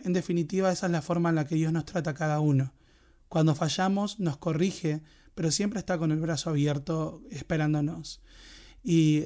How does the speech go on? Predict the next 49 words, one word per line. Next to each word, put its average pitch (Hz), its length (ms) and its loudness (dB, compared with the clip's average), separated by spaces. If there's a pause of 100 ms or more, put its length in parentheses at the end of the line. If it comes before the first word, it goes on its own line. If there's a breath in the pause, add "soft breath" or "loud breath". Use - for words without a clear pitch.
de 165 140 -2
esta 170 180 -2
misma 185 260 0
forma 170 380 0
usarlo 151 420 0
como 151 200 -2
ejemplo 143 360 -4
para 151 220 -4
otro. 156 340 -6 (420 loud breath)
Vamos 233 260 6
a 226 40 4
desarrollar 170 440 0
muchos 180 260 -4
puntos, 180 400 0
obviamente 165 440 0
que 156 120 -4
en 151 80 2
un 160 100 2
solo 156 300 -2
podcast 160 540 -2 (360 loud breath)
no 165 180 4
vamos 165 320 2
a 143 120 -4
poder 151 180 0
desarrollar. 156 580 0
Quizás 156 320 -2
vos 151 140 0
decís, 151 380 -2 (100)
"Hay 170 140 2
muchos 170 320 2
grises 185 400 0
en 165 80 2
esto, 165 280 -2
tengo 160 240 0
algunas 156 300 0
preguntas". 156 720 -2 (560 soft breath)
Las 180 220 4
vamos 196 260 2
a 202 40 2
ir 196 40 2
desarrollando 208 600 4
y 180 100 2
también 160 280 0
te 160 80 -2
invitamos 160 440 0
a 156 80 -4
que 156 100 -2
las 135 160 -2
dejes 151 420 -2